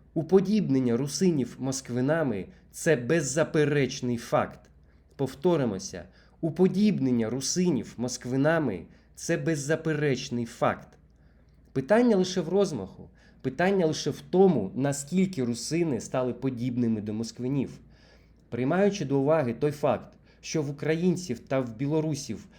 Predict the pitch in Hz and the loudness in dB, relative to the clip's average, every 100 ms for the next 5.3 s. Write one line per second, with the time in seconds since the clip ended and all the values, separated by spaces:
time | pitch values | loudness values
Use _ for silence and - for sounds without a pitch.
0 | - 120 131 143 160 180 127 - 127 120 | -18 -4 0 2 6 6 4 0 0 0
1 | 143 135 107 98 95 113 127 139 131 117 | 2 2 0 -4 -6 -2 0 2 2 2
2 | 113 131 - - 196 190 - - 92 - | 0 -4 -8 2 4 4 -4 -4 -6 -6
3 | - - - - 117 120 143 156 190 180 | -16 -20 -20 -8 -4 0 2 4 4 4
4 | - 135 135 151 160 - 131 131 135 135 | 0 -6 -4 -2 -2 -4 -6 -2 -2 0
5 | 156 - | 0 -2